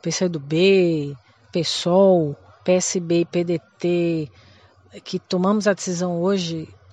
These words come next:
é, vai na direção de, de estancar essa política de extermínio estimulada e praticada pelo governador do estado do Rio de Janeiro,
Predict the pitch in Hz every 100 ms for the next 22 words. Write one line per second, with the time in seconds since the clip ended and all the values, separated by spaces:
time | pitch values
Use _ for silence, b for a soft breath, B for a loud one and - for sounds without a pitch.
0 | _ - 175 190 202 202 180 202 220 226
1 | 220 233 233 - - 214 233 240 262 269
2 | 269 262 247 202 170 202 - - 415 294
3 | - 196 226 269 285 - 285 - 262 254
4 | 277 277 - 285 247 226 240 262 294 b
5 | b b - - 254 240 208 202 240 220
6 | - 202 196 196 - 165 165 - 175 170
7 | 165 156 160 165 156 151 151 151 151 -
8 | 156 151 151 - 151 151 208 226